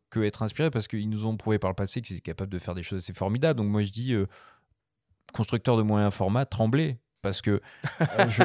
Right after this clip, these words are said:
je pense, moi, je les vois arriver avec un A sept R, euh,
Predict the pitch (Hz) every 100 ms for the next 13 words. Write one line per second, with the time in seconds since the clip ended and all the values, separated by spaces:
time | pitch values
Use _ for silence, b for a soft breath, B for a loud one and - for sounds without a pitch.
0 | 175 104 117 139 135 - 113 127 135 123
1 | 113 131 117 120 127 113 104 101 98 -
2 | 101 123 120 104 95 87